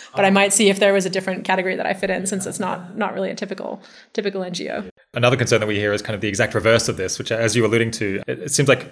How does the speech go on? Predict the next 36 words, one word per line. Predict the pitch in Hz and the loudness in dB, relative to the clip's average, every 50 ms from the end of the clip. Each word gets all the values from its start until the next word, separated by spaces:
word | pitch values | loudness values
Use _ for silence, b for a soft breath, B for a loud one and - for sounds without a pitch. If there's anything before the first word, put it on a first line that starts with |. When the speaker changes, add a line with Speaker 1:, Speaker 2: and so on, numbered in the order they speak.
| - - | 0 2
Speaker 2:
rather | 151 139 135 131 | 4 6 6 4
than, | 117 117 113 110 107 113 | 4 2 0 0 -2 -2
uh, | 123 113 104 | -2 -2 -2
being | 98 95 - 113 107 101 101 101 | -2 -2 -2 -2 -2 -2 -4 -6
too | - - 120 120 | -4 -4 -2 0
critical | - 147 143 135 - 120 | 2 2 2 4 4 2
of | 110 98 | 2 0
China, | - - 110 104 104 | 0 -2 -2 -2 -2
potentially | 98 110 - 120 113 - 120 107 101 | -2 -2 -2 0 0 0 -2 -4 -2
being | 95 104 98 98 | -2 -4 -4 -4
viewed | 104 104 101 101 | -4 -4 -2 -2
as | 98 98 - | -4 -4 -4
kind | - 104 98 | -6 -6 -6
of, | 95 95 | -6 -4
uh, | 104 95 92 90 | -4 -6 -4 -6
too, | - - 127 120 | -2 0 0 -2
too | 123 - - 107 | -2 -4 -6 -8
cozy | - - 113 131 123 123 104 | -2 0 2 2 2 2 0
with | 95 92 | -2 -4
China. | - - 95 92 90 90 90 98 | -6 -6 -6 -6 -6 -6 -6 -8
And | 101 95 92 95 B B B B B B B | -8 -8 -10 -12 B B B B B B B
yeah, | - 139 117 | 0 2 4
I've | 117 | 4
understood | 151 175 165 - - 180 175 156 123 - | 4 4 4 4 4 4 4 4 2 0
that | - 127 113 104 98 - | 0 2 2 2 2 0
the | - 113 | 0 2
U | 120 117 | 2 2
S | 113 - | 2 2
might | 117 113 110 - | 0 0 0 -2
be, | 113 104 98 101 110 113 - - | -4 -4 -6 -8 -12 -16 -12 -10
as | - 110 | -4 -2
you're | 110 101 | -2 0
saying, | - 117 107 104 | 2 0 2 2
less | 110 120 - - | 2 2 2 2
likely | 123 113 127 123 - 120 110 - | 0 0 0 0 -2 -4 -4 -4
to, | - - 120 107 101 98 B | -2 -2 -2 -2 -2 -4 B